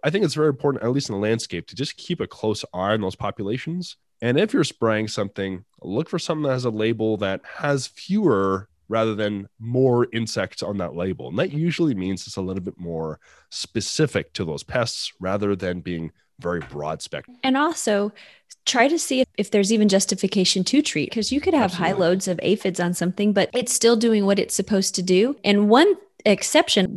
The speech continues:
Speaker 2: that we see a lot of times in a vegetable garden is maybe it's, like, squash season, or you're at the end of maybe cucumber season, but you really feel like you should get one more harvest out of that plant.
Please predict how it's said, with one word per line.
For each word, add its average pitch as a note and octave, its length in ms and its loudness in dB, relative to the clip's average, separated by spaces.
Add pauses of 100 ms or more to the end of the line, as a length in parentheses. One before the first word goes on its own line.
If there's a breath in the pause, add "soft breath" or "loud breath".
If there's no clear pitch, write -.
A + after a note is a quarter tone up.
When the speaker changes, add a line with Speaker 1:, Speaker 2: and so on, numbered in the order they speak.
Speaker 2:
that F#3 160 4
we A#3+ 140 6
see A3+ 180 4
a F3+ 80 6
lot E3+ 140 2
of E3+ 80 -4
times F#3 260 0
in F3+ 80 2
a E3 60 2
vegetable F#3+ 440 0
garden E3+ 360 0
is E3+ 240 -4
maybe B3 300 4
it's, - 120 2
like, A#3+ 160 2
squash G#3+ 400 2
season, G#3+ 340 4
or G3+ 60 2
you're F#3+ 180 2
at F#3+ 200 2
the F#3+ 100 2
end F#3+ 100 2
of F#3 80 -2
maybe F3+ 280 0
cucumber G3+ 440 0
season, F#3 380 -2
but G3 180 -4
you F4+ 120 4
really A3 280 6
feel G3 220 0
like E3+ 160 -2
you F3 80 -2
should E3+ 160 0
get E3 200 -2
one C4 420 4
more F#3+ 520 0 (100)
harvest F3+ 520 2
out E3+ 140 0
of E3 80 -2
that E3 200 -2
plant. A3+ 480 -2